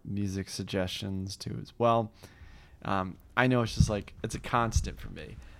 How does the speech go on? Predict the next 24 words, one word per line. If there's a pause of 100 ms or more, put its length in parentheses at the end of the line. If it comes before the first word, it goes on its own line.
I'm
kind
of,
like,
known
as
the (380)
guy
that
people
talk
to
about
music. (340)
And,
like, (340)
people
are
always
surprised
when
I (140)
don't
know